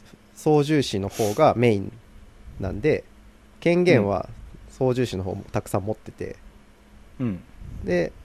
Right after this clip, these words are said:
Speaker 1: 副操縦士も隣にいて、いるんだけど、まあ、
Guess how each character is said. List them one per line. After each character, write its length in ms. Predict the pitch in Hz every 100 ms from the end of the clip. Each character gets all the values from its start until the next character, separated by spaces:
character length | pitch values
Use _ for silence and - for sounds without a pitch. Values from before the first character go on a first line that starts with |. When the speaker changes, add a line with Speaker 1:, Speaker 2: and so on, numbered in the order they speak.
| -
Speaker 1:
副 200 | - -
操 240 | 151 165 156
縦 180 | 156 143
士 200 | - 107
も 240 | 120 - -
隣 320 | - 123 127
に 100 | 127
い 60 | 127
て、 280 | - 120 - - - - - - - - -
い 80 | 139
る 100 | 151
ん 60 |
だ 100 | 123
け 120 | 117 143
ど、 240 | 151 - - - - - - - - - - - -
ま 100 |
あ、 120 | 123